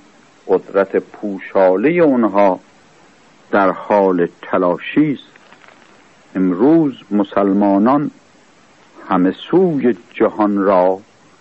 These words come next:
با قدرت خیش به تکان آورده اند و به استعمارگران نشون داده اند که اسلام امامت، اسلام علی و حسین و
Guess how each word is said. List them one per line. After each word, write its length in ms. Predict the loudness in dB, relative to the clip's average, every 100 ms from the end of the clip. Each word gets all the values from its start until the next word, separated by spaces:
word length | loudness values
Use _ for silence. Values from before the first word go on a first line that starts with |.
| _ _ _ _ -2
با 260 | 2 2 0 0
قدرت 600 | -2 -2 -2 -2 0 -4
خیش 1080 | -4 -20 -4 0 2 0 -2 -4 -12 -16 -18 _
به 160 | -6 -6 -6 -6
تکان 400 | -6 -2 -2 0
آورده 640 | 0 0 0 0 -2 -2
اند 220 | -2 -4 -6 _ -20 _ _ _ _ _ _ _ -6
و 80 | -2
به 160 | 0
استعمارگران 1300 | -2 -2 -2 0 0 2 2 0 0 0 2 2 0
نشون 380 | -2 -4 -2 0
داده 320 | 2 2 2
اند 340 | 0 -2 -2 -8 _ _ _ _ _ _ _ _
که 160 | -4 -2
اسلام 640 | -4 -4 0 2 2 2 0
امامت، 600 | 0 2 2 2 0 -2 -6 -20 _ _ _ _ _ _ _ _ -14
اسلام 680 | -12 -10 -2 2 2 2 0 -4 -4
علی 420 | -2 0 0 0
و 140 | 0 0
حسین 520 | -2 -4 -2 0 2
و 140 | 0